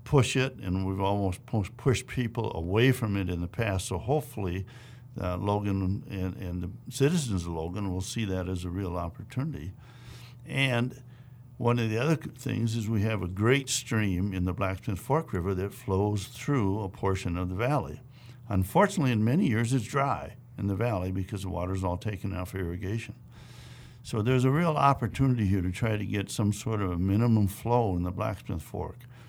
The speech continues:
and turn that into a wonderful, wonderful valley or urban type fishery that would really be better than the Logan in some ways, in the sense that it's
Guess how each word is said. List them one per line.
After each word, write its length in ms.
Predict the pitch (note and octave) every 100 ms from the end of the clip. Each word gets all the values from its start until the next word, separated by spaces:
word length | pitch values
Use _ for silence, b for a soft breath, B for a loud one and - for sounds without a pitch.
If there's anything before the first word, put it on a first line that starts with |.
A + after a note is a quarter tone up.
| B B -
and 180 | F#2+ F#2
turn 260 | C3 B2
that 300 | A2 G#2 G2+
into 300 | G2+ F#2 G2+
a 140 | F2 F2
wonderful, 920 | E2 F#2+ A#2 C#3 C3+ F#2 - - - - - - A#2
wonderful 680 | B2 G#2+ F#2 - D#2 F#2+ - B B B -
valley 540 | F#2+ G#2+ G#2 G#2 G2+
or 180 | E2+ F2
urban 460 | A#2 A#2+ A#2+ G2 G2
type 320 | G2+ F#2+ F#2
fishery 600 | - G2+ - E2 D#2 - - B B B
that 180 | - -
would 160 | F#2+ F2+
really 400 | G2+ B2+ B2+ G#2+
be 320 | F#2+ F#2+ F#2
better 400 | F#2+ A2+ A#2 A#2
than 420 | G2+ F#2+ F#2 F#2 F#2+
the 100 | G2+
Logan 420 | A2 E3 B2+ F#2+
in 140 | F#2+
some 260 | F#2 A2 G2+
ways, 300 | F#2+ G2+ F#2+
in 80 | F#2
the 100 | G2
sense 380 | - G2+ F#2+
that 160 | - F2+
it's 300 | F2 F#2